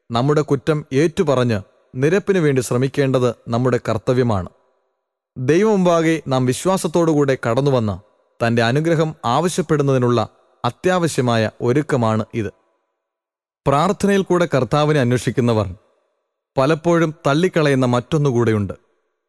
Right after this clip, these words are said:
നിങ്ങൾ ദൈവസന്നിധിയിൽ വിശ്വസ്തനാണോ? മലാക്കി പ്രവാചകൻ മുഖാന്തിരം ദൈവം ഇങ്ങനെ പ്രഖ്യാപിക്കുന്നു, "നിങ്ങളുടെ പിതാക്കന്മാരുടെ കാലം മുതൽ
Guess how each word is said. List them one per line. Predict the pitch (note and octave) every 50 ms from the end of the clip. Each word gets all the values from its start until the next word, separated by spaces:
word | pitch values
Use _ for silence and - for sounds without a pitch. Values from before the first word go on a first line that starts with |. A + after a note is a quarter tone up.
| _ _ _ _ _ _ -
നിങ്ങൾ | C#3+ D#3+ F3+ F#3+ F#3
ദൈവസന്നിധിയിൽ | D#3+ C#3 D3 D#3+ G3 G3+ F#3 - F#3 E3+ E3+ E3 D3 B2+ D3+ D3 C#3 B2 - -
വിശ്വസ്തനാണോ? | C3 A#2+ A2 - - D#3 - - D3+ C3+ B2 A#2 A#2+ C3 C#3 - _ _ _ _ _ _ _ _ _ _ _ _ _ _ _ -
മലാക്കി | - A#2 B2 C3+ D3 D#3 - E3
പ്രവാചകൻ | D3 D#3 D3 C#3 C#3 C#3 C3+ C#3 C#3 C3+
മുഖാന്തിരം | C3+ B2+ - - C3 B2+ B2+ C3 B2 G#2+ G2+ -
ദൈവം | B2+ A#2+ B2 C3+ C#3 C3 A#2+
ഇങ്ങനെ | A2+ A#2 A#2+ A2+ A2+
പ്രഖ്യാപിക്കുന്നു, | - A2 A2 - - A2+ A2+ G#2 G#2+ F#2+ A2+ G2 F2+ F2 _ _ _ _ _ _ _ _ _ _ _ _ _ _ _ _ _ _ - -
"നിങ്ങളുടെ | C3 D#3 F3 G3 G3+ G3+ F#3+
പിതാക്കന്മാരുടെ | E3+ D#3 D3 D3 D#3+ F3 - F#3 F3 F3 F3 E3 E3 E3 D#3 -
കാലം | C3+ C3 C3+ C#3 C3+
മുതൽ | C3+ B2+ A#2 G#2+ F#2+